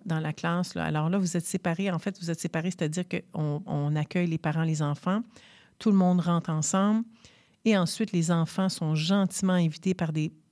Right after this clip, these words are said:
un personnel, les enseignants, les éducateurs, les professionnels qui sont dans l'école, qui se mettent, qui sont toutes disponibles pour venir chercher vos enfants par la main,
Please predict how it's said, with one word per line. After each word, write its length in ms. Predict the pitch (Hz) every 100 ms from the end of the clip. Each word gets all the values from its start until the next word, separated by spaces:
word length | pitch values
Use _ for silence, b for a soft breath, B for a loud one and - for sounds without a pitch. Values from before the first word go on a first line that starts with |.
| - 175
un 140 | 156
personnel, 480 | 151 175 - 165 165
les 220 | 156 151
enseignants, 420 | 180 180 170 160 151
les 220 | 151 170
éducateurs, 500 | 165 - 165 165 156
les 100 | 151
professionnels 680 | - 180 180 170 151 151 165 B B B
qui 80 | -
sont 220 | 180 165 - 160
dans 140 | 156
l'école, 360 | 160 156 196 185
qui 120 | -
se 100 | 165
mettent, 280 | 156 - - _ -
qui 80 |
sont 240 | - 180 170 -
toutes 220 | 269 202
disponibles 720 | 160 - - 170 165 165 165 B B B B -
pour 340 | 220 214 214 B B -
venir 320 | 175 175 180
chercher 600 | - 208 - - 180 180 b b b b
vos 320 | - 175 175
enfants 460 | 160 147 - 151 151
par 200 | 151 165
la 160 | 156 139
main, 240 | 135 131